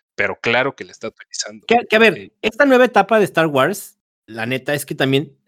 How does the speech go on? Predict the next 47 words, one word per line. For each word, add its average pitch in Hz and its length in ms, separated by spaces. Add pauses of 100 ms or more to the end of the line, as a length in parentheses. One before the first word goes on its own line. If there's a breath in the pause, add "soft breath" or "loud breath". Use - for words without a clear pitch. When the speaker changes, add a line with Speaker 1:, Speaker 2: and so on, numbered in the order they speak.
(140)
Speaker 2:
ha 143 100
utilizado 151 440
mucho 151 280
ese 151 140
equilibrio 139 540
de 127 60
la 117 120
fuerza. 123 280
Lo 120 120
vimos 160 300
desde, 156 460 (140)
eh, 117 340
episodio 127 360
siete, 135 320
ocho 127 200
y 117 60
nueve, 123 440 (440)
¿no? 135 120
Speaker 1:
Ujú. - 120
Speaker 2:
Y, 214 340
y 240 120
también 226 340
creo 285 140
que 285 100
con, 185 220
un 190 140
poco 208 220
con 147 160
Qui-Gon 135 400
Jinn, 90 200 (560)
¿no? 196 280
Que, - 180
que 147 100
era 151 360 (360 soft breath)
lo 156 120
que 135 80
Speaker 1:
Sí. 123 80
Speaker 2:
se 117 60
puede 156 260
llamar 135 360
un 127 260
Jedi 127 360
gris, 143 540 (160)
por 101 140
así - 180
decirlo, 117 640
Speaker 1:
De 117 60